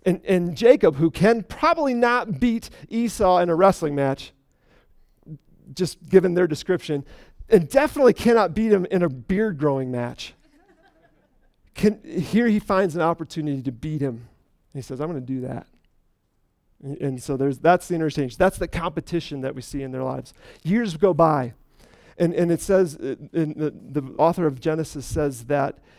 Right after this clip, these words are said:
the, um, that Isaac grew, uh, grew older and, and, and lost his vision.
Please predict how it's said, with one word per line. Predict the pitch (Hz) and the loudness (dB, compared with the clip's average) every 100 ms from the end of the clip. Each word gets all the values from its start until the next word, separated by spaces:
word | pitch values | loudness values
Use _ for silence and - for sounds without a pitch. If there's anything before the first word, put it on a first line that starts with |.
| _ | _
the, | 131 147 139 - | -2 0 0 0
um, | 131 127 120 - | -2 -4 -8 -14
that | - 156 - - | -2 0 0 -2
Isaac | 160 185 175 - - _ _ 143 | 0 0 -2 -6 -14 _ _ -10
grew, | 147 165 160 151 | 0 2 2 0
uh, | - 143 143 | -2 0 0
grew | - 135 127 156 | -2 -8 -4 -2
older | - 170 170 175 | 2 2 4 2
and, | 151 | 2
and, | - 143 135 135 | 0 -2 -2 -4
and | 139 131 | -4 -2
lost | 151 175 - | -2 -2 -4
his | 151 139 | -6 -4
vision. | 139 151 131 110 | -2 -2 -4 -10